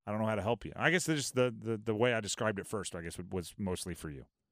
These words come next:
You can do it that way. The Drive with Tim Donnelly, ninety-nine nine The Fan. Uh, let's move to Georgia Tech at number eleven Duke.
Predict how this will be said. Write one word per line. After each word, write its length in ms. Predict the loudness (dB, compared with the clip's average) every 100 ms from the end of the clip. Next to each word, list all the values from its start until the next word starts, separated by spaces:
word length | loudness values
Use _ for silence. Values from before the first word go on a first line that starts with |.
| _ _ _ _ _ _ _ _ _ _ _ _ _ _ _ _ _ _ -4
You 120 | -2
can 100 | 0
do 80 | 0
it 100 | -2
that 160 | -8 -8
way. 100 | -16 _ _ _ _ _ -4
The 60 |
Drive 240 | 6 8 8
with 100 | 8
Tim 140 | 8
Donnelly, 360 | 10 8 6 6
ninety-nine 480 | 8 8 8 8 8
nine 240 | 6 6
The 80 | 4
Fan. 360 | 4 6 4 0 -12 _
Uh, 260 | 6 6 6
let's 180 | 4 4
move 160 | 2 4
to 100 | 6
Georgia 400 | 8 8 8 4
Tech 400 | 8 8 8 4 8
at 260 | 8 8
number 280 | 6 8 8
eleven 380 | 8 4 2 -2
Duke. 280 | -6 -12